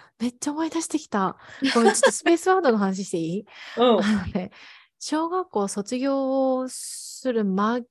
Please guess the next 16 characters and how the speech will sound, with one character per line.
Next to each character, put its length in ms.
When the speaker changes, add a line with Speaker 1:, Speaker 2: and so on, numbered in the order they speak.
Speaker 1:
際 840
か 220
し 300
て 160
す 640
ぐ 300
だ 160
っ 80
た 100
か 180
な？ 280
Speaker 2:
う 80
ん。 0
Speaker 1:
あ 200
の、 460
あ、 120